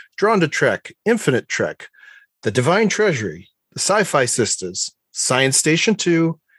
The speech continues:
and With the First Link. You can find all these shows and where to listen on trekgeeks dot com slash listen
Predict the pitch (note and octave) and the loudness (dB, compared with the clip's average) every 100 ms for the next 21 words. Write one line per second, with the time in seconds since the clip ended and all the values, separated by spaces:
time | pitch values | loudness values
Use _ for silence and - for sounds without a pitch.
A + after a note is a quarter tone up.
0 | _ _ _ G#3+ D#3+ A2+ C3 - _ _ | _ _ _ -2 0 -2 -4 -6 _ _
1 | - G#2 - - C3 B2 - G#2 F#2 - | -4 -4 -2 -2 2 2 0 -2 -2 -6
2 | - _ _ _ - - _ - A#2 G#2+ | -18 _ _ _ -20 -20 _ -4 -2 0
3 | A#2 A2+ A#2+ C3 D3 C3+ - C#3+ D3+ D3 | 0 0 0 2 0 0 0 0 0 -2
4 | - D3 F3+ E3 E3+ D3+ D3+ E3 G#3+ G#3+ | -4 -2 0 0 0 0 0 -2 -2 -4
5 | - - _ - F#2+ G#2 - A#2 - A#2 | -10 -20 _ -6 -6 -4 -4 -4 -4 -4
6 | - A#2+ D3 - B2 A#2+ A#2 - G#2+ F2 | -2 0 0 0 0 0 0 -2 -4 -4
7 | - C3+ C3 D#3+ D#3 | -2 -2 0 0 -2